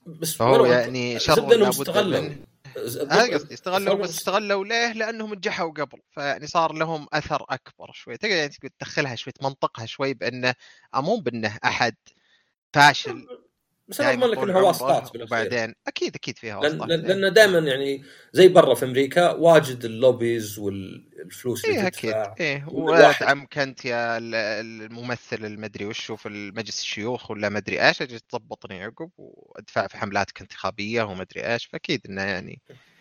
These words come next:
Speaker 1: بس إنه يعني أنا أقصد
Speaker 2: آه،
Speaker 1: بغض
Speaker 2: كما
Speaker 1: النظر
Speaker 2: تدين تدان ولا
Speaker 1: يضرب بعض الحائط، إن هذا يعني
Speaker 2: آه، يا،
Speaker 1: شيء
Speaker 2: يا.
Speaker 1: بالأخير ه-، هذا هي. أنت مستحيل إنك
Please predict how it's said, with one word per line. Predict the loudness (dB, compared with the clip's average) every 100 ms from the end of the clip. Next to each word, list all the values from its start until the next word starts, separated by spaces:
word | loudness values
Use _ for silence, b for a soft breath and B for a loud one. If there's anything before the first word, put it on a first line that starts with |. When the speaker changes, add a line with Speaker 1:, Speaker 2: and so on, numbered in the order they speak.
| -10
Speaker 1:
بس | -2
إنه | 0
يعني | 0 0 -8
أنا | -8 -2 -2
أقصد | 0 -2
Speaker 2:
آه، | -2 -2
Speaker 1:
بغض | 0 2 4
Speaker 2:
كما | 6
Speaker 1:
النظر | 8 8
Speaker 2:
تدين | 6 0
تدان | -4 0 0 -2
ولا | -14 -16 2
Speaker 1:
يضرب | 8 10 8 4
بعض | 4 4
الحائط، | 4 0 0 -2 -8 -10
إن | -6 0
هذا | 2 4 4 2 2 -8 -4
يعني | 8
Speaker 2:
آه، | 10
يا، | 12 8
Speaker 1:
شيء | 4
Speaker 2:
يا. | -6 _ _ _ -2
Speaker 1:
بالأخير | 2 2 2 2 0 -6
ه-، | -6 -2
هذا | 2 4
هي. | 4 4
أنت | 2
مستحيل | -6 -6 -2 -2
إنك | -2 -8 -10 -14